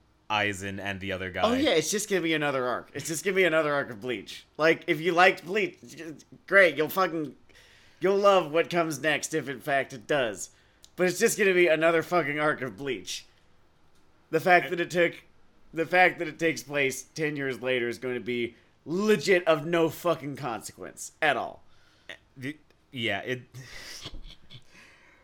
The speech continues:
Speaker 1: I admire the single-mindedness in a way. <laughs>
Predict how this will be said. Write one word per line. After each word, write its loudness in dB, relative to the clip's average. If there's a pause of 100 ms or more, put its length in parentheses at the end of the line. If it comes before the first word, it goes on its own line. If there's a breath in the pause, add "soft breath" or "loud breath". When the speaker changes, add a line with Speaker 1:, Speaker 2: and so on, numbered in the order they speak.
(720 soft breath)
Speaker 1:
I 2
admire 2 (1080 soft breath)
the -10
single-mindedness -4
in -4
a -2
way. 0
<laughs> -20